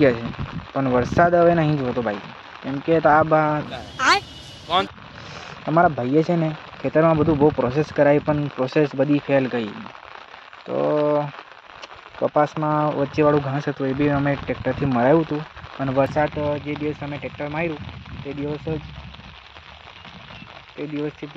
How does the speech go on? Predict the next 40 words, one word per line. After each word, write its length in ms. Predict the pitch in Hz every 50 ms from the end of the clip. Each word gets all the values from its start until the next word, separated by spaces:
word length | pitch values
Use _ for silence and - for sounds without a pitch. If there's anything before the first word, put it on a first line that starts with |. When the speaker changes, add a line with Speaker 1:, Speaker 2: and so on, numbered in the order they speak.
| 143
Speaker 1:
વરસાદની 500 | 143 139 131 - - 139 139 147 143 143 131
વાટ 180 | 127 127 123 120
લાગી 240 | 120 117 117 120 120
ગઈ 140 | 120 110 113
છે. 120 | - - - - - - - - - - _ _ - - 453 466 - - 466 480 - - - 440 - - - - - - - - 415 - - - - 403 - - - - - - - - 494 - - - - - - - -
તો 60 | - - 139 139
વરસાદે 380 | 139 139 135 - 143 143 151
આપણું 280 | 143 139 143 143 143 131 -
કામ 160 | - 131 139 135 127
બધું 220 | 127 135 131 123
બગાડ 260 | 123 120 120 117 107
નાખ્યું 300 | 104 104 101 - - -
છે. 80 | - 98 95 - - - - - - - - - - - - - - - - - - - - - - - - - - - - - - -
તો 60 | - 131 135 -
કપાસ 260 | 131 123 - 143 143 -
તો 80 | - 147
આપણા 400 | - - 147 147 147 - - - - - -
ફૂલ 200 | - 151 165 165
મોટા 240 | 156 151 143 147 139
મોટા 180 | 139 131 135 127 -
થઈ 100 | 135 123
ગયા 140 | 127 - -
છે, 40 | 135 131
બધામાં 360 | 135 131 131 147 147 156 147 -
કપાસ 220 | - - 139 - - 143
મોટા 220 | 131 - - 160
મોટા 260 | 160 156 147 - 147 139
જ 60 | - -
છે, 160 | - 127 123 139 - - - - - _ _ _ - - -
આ 80 | 131
સાઈડ 240 | 123 - 135 135 - -
પણ 140 | 143 139 135
મોટા 200 | 127 123 143 147
જ 40 | 151 - -
છે. 100 | 131 135 147 - _ - - - - - - - - - - - - -
તો 100 | - 120 123 123 123 127 127
હું 100 | 127 131 123
તમને 280 | 139 135 135 135 131 131
બધું 240 | 127 135 127 139 131 131
બતાવું. 380 | 123 120 - 160 170 151 147